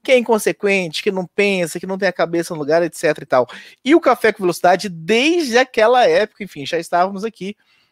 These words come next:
fazendo uma análise diferente do Verstappen. "Peraí, tem muita qualidade aqui e tal", apontando os dedos pra isso.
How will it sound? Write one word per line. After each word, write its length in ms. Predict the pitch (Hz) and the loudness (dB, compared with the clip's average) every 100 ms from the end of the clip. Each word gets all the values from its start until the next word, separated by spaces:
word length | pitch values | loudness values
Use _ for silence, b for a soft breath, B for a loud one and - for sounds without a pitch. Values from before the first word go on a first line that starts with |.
| _ | _
fazendo 260 | 156 160 170 | -4 -2 0
uma 120 | 160 | 0
análise 380 | 156 156 165 147 | 2 2 0 -4
diferente 560 | 170 - 240 196 226 | -10 0 2 2 -2
do 80 | - | -6
Verstappen. 360 | 151 143 123 117 | -6 -4 -6 -4
"Peraí, 200 | 156 131 117 | -4 -4 -6
tem 160 | 107 120 | -10 -10
muita 420 | 127 127 180 202 | -8 -8 -8 -10
qualidade 580 | - 165 175 139 151 143 | -6 -4 0 2 2 0
aqui 180 | - 135 | -10 -10
e 60 | |
tal", 220 | - 123 117 B B | -2 -2 -2 B B
apontando 560 | - 127 175 170 165 165 | -6 -4 -2 -2 -2 -2
os 100 | 156 | -4
dedos 280 | 143 147 151 | -4 -4 -4
pra 160 | 170 | -4
isso. 320 | 131 117 - | -4 -6 -12